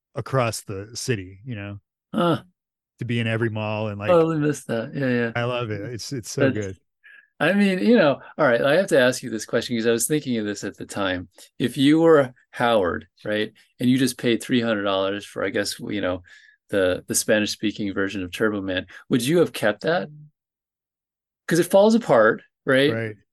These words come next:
Speaker 2: And he throws it down. He's like, you know, he starts fighting everybody. Would you have, would you, you know, at that particular point in the movie, if you were him, would you have taken it and be like, "Okay, fine, I'm gonna go fix it,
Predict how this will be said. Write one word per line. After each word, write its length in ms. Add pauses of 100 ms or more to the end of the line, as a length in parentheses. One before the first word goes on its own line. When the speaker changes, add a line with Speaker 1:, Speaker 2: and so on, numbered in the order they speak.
Speaker 2:
And 100
he 80
throws 360
it 100
down. 420
He's 220
like, 240
you 60
know, 100
he 80
starts 240
fighting 320
everybody. 300 (400)
Would 160
you 220
have, 200
would 240
you, 400
you 100
know, 180
at 180
that 180
particular 360
point 220
in 60
the 40
movie, 400
if 120
you 180
were 140
him, 400 (260)
would 180
you 120
have 120
taken 420
it 260 (280)
and 140
be 60
like, 160
"Okay, 240
fine, 480
I'm 140
gonna 160
go 180
fix 420
it, 240